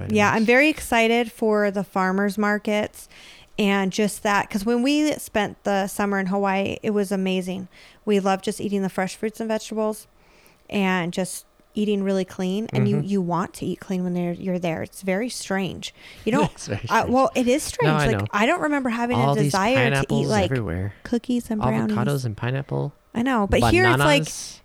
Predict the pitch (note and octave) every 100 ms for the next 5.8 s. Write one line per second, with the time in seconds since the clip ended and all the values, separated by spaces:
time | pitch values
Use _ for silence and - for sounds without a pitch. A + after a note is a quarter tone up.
0 | - - C#4+ A#3 A#3 C#4+ C4+ A3+ G#3+ G3+
1 | F#3+ F3+ F#3 F#3+ F3+ - F3+ F3+ F3+ F#3
2 | F#3 F#3 F#3 F3+ F3+ - - _ G1+ -
3 | _ - - - _ C3+ C#3 D3+ C#3+ C3
4 | - C3+ C3+ - C#3+ B2 A#2 B3 C#4 A3
5 | F#3+ B2+ A#2+ G2+ A#2+ A2 G#2 G2+